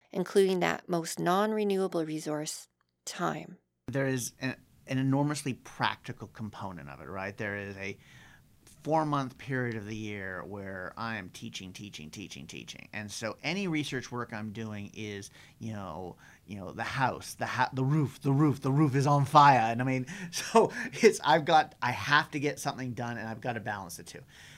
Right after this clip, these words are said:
Speaker 2: Now I'm in this part of the year where my time is very much my own. It is figuring out what I want to work with. I mean, this is my board of projects. There's a lot going on there.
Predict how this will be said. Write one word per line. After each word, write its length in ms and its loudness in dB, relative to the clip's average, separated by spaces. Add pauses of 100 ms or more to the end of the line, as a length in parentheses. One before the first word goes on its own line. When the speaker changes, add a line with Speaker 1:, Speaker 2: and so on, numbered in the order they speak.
(140)
Speaker 2:
Now 280 2
I'm 200 0
in 160 -8
this 180 -10
part 300 -8
of 80 -14
the 80 -14
year 480 -12
where 440 -14 (1040)
my 280 -4
time 380 -8
is 100 -12
very 260 -10
much 260 -12
my 200 -16
own. 180 -16 (420)
It 200 -12
is 580 -10 (480)
figuring 480 -2
out 420 -10 (520)
what 440 -2
I 200 -4
want 320 -8
to 100 -10
work 340 -12
with. 160 -20
I 60 -18
mean, 280 -12 (280)
this 220 -8
is 80 -6
my 160 -2
board 500 -2
of 160 -10
projects. 720 -4 (580)
There's 220 0
a 60 -4
lot 380 0
going 320 -6
on 280 -4
there. 300 -10